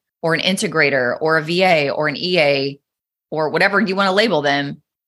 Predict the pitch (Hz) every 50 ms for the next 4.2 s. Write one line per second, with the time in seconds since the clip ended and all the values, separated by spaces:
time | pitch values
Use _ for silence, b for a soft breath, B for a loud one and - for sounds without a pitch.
0 | _ - - 165 180 185 - 233 214 214 - 233 214 208 196 170 - - - 170
1 | 170 170 156 156 147 156 160 170 165 175 160 180 151 - - 147 147 - 165 156
2 | 143 156 160 156 165 175 190 208 208 202 214 214 196 185 170 151 165 160 156 175
3 | 165 156 143 - - 143 147 - 151 135 131 131 135 143 - 202 196 202 202 214
4 | 208 - -